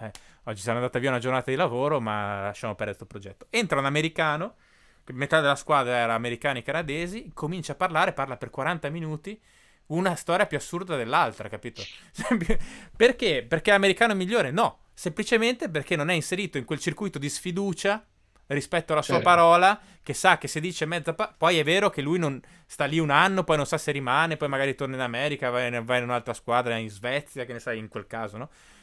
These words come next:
Speaker 1: Quindi anche, eh, ovviamente c'ha meno paura perché non è, non vive, nasce, cresce, muore in quel territorio.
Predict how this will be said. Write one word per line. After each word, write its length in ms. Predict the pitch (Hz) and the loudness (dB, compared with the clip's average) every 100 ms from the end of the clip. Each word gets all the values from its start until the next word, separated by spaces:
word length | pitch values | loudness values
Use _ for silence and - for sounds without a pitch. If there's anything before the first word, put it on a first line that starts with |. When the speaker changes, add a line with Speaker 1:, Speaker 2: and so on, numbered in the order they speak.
| _ | _
Speaker 1:
Quindi 260 | 175 165 | 2 6
anche, 500 | 160 175 - 175 135 - _ - - _ | 8 8 4 0 0 -6 _ -18 -18 _
eh, 800 | 135 131 127 127 120 117 110 120 - - 135 | 0 2 4 4 4 2 -2 -6 -14 -14 -4
ovviamente 560 | 151 139 156 175 165 165 | -2 0 2 2 0 -2
c'ha 420 | - 139 135 127 | 4 6 6 4
meno 540 | 123 139 123 123 151 160 | 0 -8 -10 -4 -2 4
paura 460 | 151 151 165 170 | 4 6 4 4
perché 240 | 143 - 135 | 2 -2 -2
non 160 | 131 | 0
è, 200 | 139 127 | 0 0
non 180 | 135 131 | -2 -8
vive, 320 | 120 143 139 131 | -4 -2 0 2
nasce, 380 | 123 123 - 120 | 2 0 -2 -8
cresce, 500 | 120 117 123 117 113 | -8 -8 -4 -4 -2
muore 260 | 117 120 | -2 -2
in 40 | 117 | -2
quel 140 | 107 | -8
territorio. 520 | 110 107 113 101 98 | -8 -10 -8 -8 -8